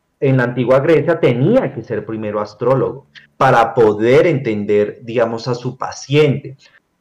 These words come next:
Porque en la antigüedad dividían a las personas dependiendo su signo zodiacal en el elemento, ¿no? Entonces teníamos los de fuego, los de agua, los de tierra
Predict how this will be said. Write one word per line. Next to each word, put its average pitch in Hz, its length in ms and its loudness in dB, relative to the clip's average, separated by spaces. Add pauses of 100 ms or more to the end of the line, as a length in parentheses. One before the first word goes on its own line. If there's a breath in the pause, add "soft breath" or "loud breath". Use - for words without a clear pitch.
Porque 196 560 4
en 156 160 0
la 151 60 2
antigüedad 151 600 2
dividían 143 840 0
a 143 80 2
las 139 280 0
personas 135 760 0 (380 soft breath)
dependiendo 131 800 0
su 151 240 -6
signo 139 360 -4
zodiacal 156 760 0 (520)
en 135 140 0
el 127 140 4
elemento, 160 680 2
¿no? 135 420 0 (140 loud breath)
Entonces 123 340 -2
teníamos 120 460 0
los 120 200 2
de 110 120 0
fuego, 170 400 4
los 156 180 4
de 120 120 4
agua, 131 320 2
los 143 180 2
de 139 140 0
tierra 123 720 0